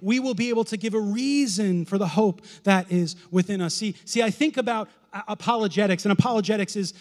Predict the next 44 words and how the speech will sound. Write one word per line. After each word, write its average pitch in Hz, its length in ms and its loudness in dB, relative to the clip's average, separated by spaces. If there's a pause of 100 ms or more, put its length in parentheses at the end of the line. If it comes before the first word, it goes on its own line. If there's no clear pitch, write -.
the 190 100 -8
study 233 340 -2
of 180 120 2
defending 202 540 0
the 180 80 2
faith. 196 280 0
And 190 160 -2
often 247 300 -4
I 208 100 -4
think, 214 240 -8 (180)
like, 226 200 -4
are 202 100 0
we 262 180 -4
supposed 277 420 -6
to 240 60 -6
go 220 180 -4
out 202 180 -4
there 208 80 -2
and 190 100 -2
have 180 160 -8
debates 208 400 -6
with 196 100 -8
people? 170 280 -16 (200)
And, 220 140 -12 (140)
and 226 200 -4
the 233 60 -2
more 302 320 2
and 294 80 2
more 247 240 2
I 214 80 2
read, 190 300 0
the 196 80 -2
more 254 180 -4
and 269 80 -4
more 240 140 -4
I - 20 -2
study, 202 340 -6 (220)
I'm 226 140 0
inclined 262 400 -4
to 247 100 -6
think, 247 240 -10
no, 269 320 -8
not 240 380 -4
really. 175 580 -4